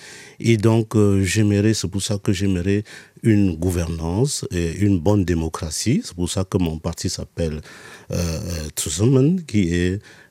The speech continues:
euh, un mouvement pour la diversité et la bonne gouvernance que je n'ai pas trouvé dans les autres partis. Donc il y avait un déficit, euh, euh, démocratique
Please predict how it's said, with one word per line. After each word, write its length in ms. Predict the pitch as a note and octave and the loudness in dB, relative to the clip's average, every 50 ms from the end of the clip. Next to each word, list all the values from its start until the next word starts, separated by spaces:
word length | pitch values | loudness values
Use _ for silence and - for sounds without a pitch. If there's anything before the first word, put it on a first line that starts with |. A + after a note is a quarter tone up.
| - | -10
euh, 320 | - F2+ F2 E2 E2 D#2+ - - _ - | -6 -6 -4 -4 -4 -6 -8 -8 _ 0
un 120 | A#2 A#2 | 2 2
mouvement 680 | G#2+ F#2+ F#2 E2+ - D#2+ D#2+ D#2+ E2+ F2+ G#2 C3+ F3 F3 _ - - _ _ _ _ | 2 2 0 -4 -6 -8 -6 -4 -2 -2 -2 -4 -4 -8 _ -20 -20 _ _ _ _
pour 180 | - F#2 E2+ | -6 -6 -6
la 140 | D#2 D#2 E2 | -6 -8 -10
diversité 1000 | D2+ C#2+ F2 G#2+ G#2+ B2 C#3+ C#3+ - - C3 A2+ - - C3 C3+ C#3+ - - - | -8 -2 0 2 4 4 4 2 0 -2 -2 -2 -2 0 2 2 2 2 0 -2
et 60 | B2 | -2
la 140 | G2+ G2+ F2+ | -2 0 -2
bonne 240 | E2+ E2 A2 A2+ A2+ | 2 4 4 6 4
gouvernance 640 | F#2+ F2 E2+ D#2+ E2 D#2+ D#2+ E2+ F2+ G2 G#2 G2+ - | 4 0 -2 -4 -4 -4 -2 -2 0 0 0 0 2
que 100 | - C#3 | 2 2
je 160 | A2 F2+ G2 | 2 2 2
n'ai 160 | G2 F2+ F#2 | 0 -2 -2
pas 200 | E2 - C3 D3+ | -4 -2 -2 -2
trouvé 520 | - - - - E3 D3+ D#3 E3+ D#3+ G#2+ - - - _ _ _ - | -2 -2 -4 -4 -2 2 2 2 2 2 -2 -8 -20 _ _ _ -4
dans 140 | F#2+ F#2 | -2 0
les 200 | F2 D#2+ D2+ D#2 | 0 -2 -4 -4
autres 200 | F2 E2 - - | -6 -6 -6 -6
partis. 500 | E2 - F2+ D#2+ D#2 - - - D#2+ C#2+ - - - - _ - | -8 -6 -6 -6 -6 -6 -8 -8 -8 -8 -10 -14 -20 -18 _ -8
Donc 120 | - - E2+ | -6 -2 0
il 80 | F#2 | 2
y 60 | F#2+ G2 | 4 4
avait 480 | F2+ F2+ F2 E2 G#2 B2+ D#3+ A#3+ - - | 4 2 2 4 4 4 4 2 0 0
un 140 | A#2 G#2+ G#2 | 2 2 2
déficit, 800 | G2 D#2+ F#2 F2+ - - F#2 - - - F3+ E3+ - - - | 2 2 0 -2 -2 -2 -4 -2 -2 0 0 0 -2 -2 -6
euh, 260 | - D#2 D#2 D2 C#2+ F2 - - - - - - - - | -6 -6 -6 -8 -10 -14 -16 -20 -20 -20 -20 -20 -12 -10
euh, 880 | E2 D#2+ E2 E2 D#2+ D#2 D#2 E2 E2 D#2+ D#2+ D#2 D2+ D2+ D2+ D2 D2+ D#2 | -8 -6 -6 -6 -6 -6 -8 -8 -8 -8 -8 -8 -8 -8 -10 -10 -10 -6
démocratique 840 | E2 F2+ G2 D#2+ C#2+ - - - G#2 - - - A2+ D#3 A3 - | 0 0 0 0 -2 -8 -10 -12 -12 -6 0 4 4 4 4 2